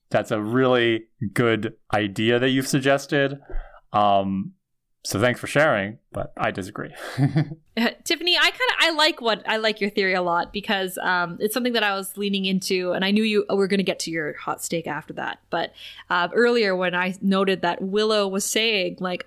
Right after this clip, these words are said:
Speaker 2: "I don't know, I can't help it. I just, I just feel bad for her. Like, I wanna
Speaker 1: Yeah.
Speaker 2: protect her." And I'm like, that could play into the theory, right? That, like, perhaps people are more protective of her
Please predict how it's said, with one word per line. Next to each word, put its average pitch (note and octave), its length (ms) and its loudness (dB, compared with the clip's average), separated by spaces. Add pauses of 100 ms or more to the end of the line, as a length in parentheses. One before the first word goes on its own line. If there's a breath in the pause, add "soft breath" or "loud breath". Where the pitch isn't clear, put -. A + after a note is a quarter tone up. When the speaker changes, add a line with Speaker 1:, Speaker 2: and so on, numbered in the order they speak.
Speaker 2:
"I D#4 40 0
don't G4+ 120 2
know, A#3+ 80 4
I A#3 60 2
can't C#4+ 220 -2
help D4 280 -6
it. A3 80 2
I F#3+ 80 -2
just, A#3+ 280 -2
I - 40 -4
just A#3 160 -4
feel D#4+ 100 2
bad D#4 300 2
for - 60 -10
her. G#3 140 0
Like, F#3 120 0
I G3+ 80 4
wanna A#3+ 220 2
Speaker 1:
Yeah. - 40 4
Speaker 2:
protect F4+ 300 -2
her." F#3 140 -6 (320 loud breath)
And G#3+ 120 0
I'm A3+ 80 2
like, A#3+ 160 0
that B4 160 -4
could D4+ 220 0
play B3+ 240 2
into - 160 -4
the C4 100 2
theory, B3+ 380 2
right? G3 320 0
That, G3 180 0
like, G3 300 -4
perhaps C4 400 -4
people B3 340 -2
are B3+ 300 2
more F3+ 280 2
protective F3 380 -6
of E3+ 80 -6
her E3+ 240 -6